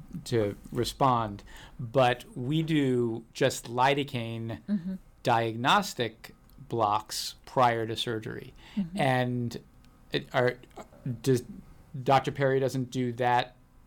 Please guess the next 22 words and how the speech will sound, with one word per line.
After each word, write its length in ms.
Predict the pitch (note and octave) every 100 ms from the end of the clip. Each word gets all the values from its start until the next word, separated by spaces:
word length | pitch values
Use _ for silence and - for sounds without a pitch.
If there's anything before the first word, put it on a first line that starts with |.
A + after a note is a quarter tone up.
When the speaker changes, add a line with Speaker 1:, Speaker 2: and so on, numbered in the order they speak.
| - - -
Speaker 1:
before 360 | - C3 C3+ B2+
operating 480 | A#2+ A#2+ B2 A#2 A2+
either? 380 | A#2+ D3 G#3 G#3+ - _
Or 160 | C#3+ B2+
when 180 | B2+
you're 140 | C3 C#3+
talking 400 | D3 C#3+ - C3
about 380 | B2 B2 - -
nerve 440 | C3+ C#3+ B2+ A#2+
blocks 340 | C3+ A#2+ A#2 -
or, 200 | A#2 A2 - - -
or 200 | B2+ B2
as 200 | A#2+ A2+
you 80 | A#2
say, 300 | A#2+ A#2 A2
um, 440 | A#2 A#2 A2+ A2 - - -
trigger 240 | D3+ C3
point 260 | B2 B2 A#2
injections, 640 | A#2 C3+ C3+ - A2+ A2+ - - - - - -
um, 460 | C3 A#2 A2+ A#2 -
you're, 280 | C3+ B2+ - -
you're 540 | D#3 C3 B2 A#2+ A2+